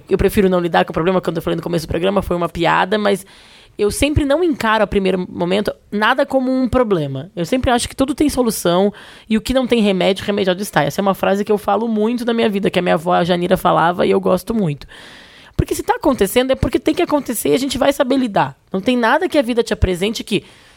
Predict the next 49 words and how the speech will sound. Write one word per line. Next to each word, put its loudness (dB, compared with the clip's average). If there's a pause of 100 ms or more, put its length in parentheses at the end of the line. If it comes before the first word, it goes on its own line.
seja -2
com -2
a 2
ajuda -4
de -4
terapia, 0
uma 2
garrafa 2
de -2
vinho, 2
um 2
abraço 0
de -2
um 2
amigo, 0
ou 0
tu -16
não 2
vai 2
conseguir -2
lidar, 0
né? -4 (240)
É, 2
eu 0
acho 0
que -2
a 0
gente 0
vai 0
aprendendo 0
a, 0
a 0
lidar, -2
a 2
vida -4
vai -2
levando. 0
Aí 0
se -4
tu -10
vai 0
tentando, 0
a 0
coisa 2
vai 0
se -8
arrastando, -2
e 2
aí 0